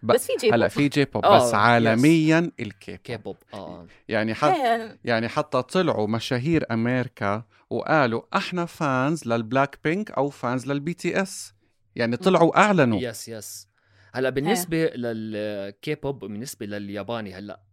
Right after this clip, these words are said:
Speaker 3: تقريبًا، تقريبًا خمسين بالمية من أشهر فرق الكي بوب لازم لما ينزلوا أغنية سينجل تعمل هيت، لازم يعملوا نسخة ثانية باللغة اليابانية. إذا ألبوم
Speaker 2: إيه.
Speaker 3: عمل هيت،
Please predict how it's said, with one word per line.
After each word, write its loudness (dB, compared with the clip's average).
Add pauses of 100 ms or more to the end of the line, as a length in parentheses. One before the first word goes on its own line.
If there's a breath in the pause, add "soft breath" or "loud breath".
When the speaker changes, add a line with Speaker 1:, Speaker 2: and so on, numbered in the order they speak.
Speaker 3:
تقريبًا، -10
تقريبًا -12
خمسين -8
بالمية -8
من -14 (120)
أشهر -8
فرق -8
الكي -6
بوب -6 (380 soft breath)
لازم -2
لما -6
ينزلوا -6
أغنية -6 (280)
سينجل -2 (640)
تعمل -4
هيت، -6 (380)
لازم -2
يعملوا -2 (100)
نسخة -6
ثانية -8 (140)
باللغة -4
اليابانية. -10 (540)
إذا -4
ألبوم 0
Speaker 2:
إيه. -10
Speaker 3:
عمل -4
هيت، -10